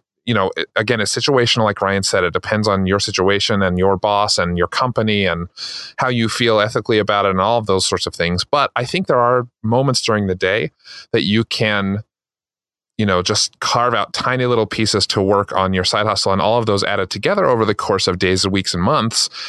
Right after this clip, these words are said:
add up to be pretty significant. Okay, so where can we go from here, Sandra? What, what, what would be the next best step for you? Is this working out so far?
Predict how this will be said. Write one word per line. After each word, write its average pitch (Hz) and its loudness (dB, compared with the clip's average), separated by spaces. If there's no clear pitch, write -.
add 107 -2
up 104 -4
to 98 -2
be 95 0
pretty 165 0
significant. 180 -2
Okay, 175 2
so 151 2
where 180 4
can 214 2
we 196 2
go 175 4
from 160 0
here, 117 2
Sandra? 107 2
What, 147 -2
what, 151 0
what 143 4
would 147 2
be 139 2
the 127 4
next 123 0
best 117 -4
step - -2
for 123 -2
you? 104 2
Is 95 0
this 120 0
working 123 2
out 120 2
so 131 0
far? 156 0